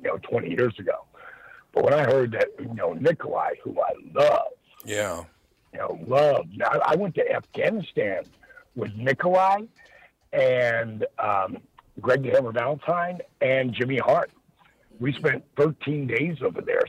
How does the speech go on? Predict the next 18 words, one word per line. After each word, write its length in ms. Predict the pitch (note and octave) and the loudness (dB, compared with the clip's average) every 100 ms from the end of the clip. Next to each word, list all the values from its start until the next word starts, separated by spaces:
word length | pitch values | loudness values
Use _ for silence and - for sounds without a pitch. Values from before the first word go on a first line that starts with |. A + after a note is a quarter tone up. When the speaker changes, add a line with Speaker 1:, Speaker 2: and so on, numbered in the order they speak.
| - | 2
Speaker 1:
so 80 | A#2 | 2
I 120 | F#3 | 4
got 240 | E3+ C#3 | 0 -4
to 60 | - | -4
really 400 | G#2+ G#2+ A#2+ C3 G#2+ | -6 -4 -2 -4 0
know 240 | - C#3+ | 2 2
him 280 | - F#2 F2 | 0 -8 -6
really 320 | - - - | 0 2 0
good, 420 | F#2+ - - - | -8 -2 0 0
and 200 | G2+ - | -4 -6
we 120 | B2 E3 | -2 0
became 400 | C#3 - G#2 A#2 | -2 -6 -8 -2
like 260 | - G2+ | -4 -2
brothers. 520 | - C3 D3+ - - - | 2 4 4 0 -6 -10
And, 220 | G#2 G#2 - - - - - _ - | -12 -12 -16 -20 -20 -20 -20 _ 0
you 80 | |
know, 80 | A#2 | 2
he's 220 | A#2+ F3+ | 4 0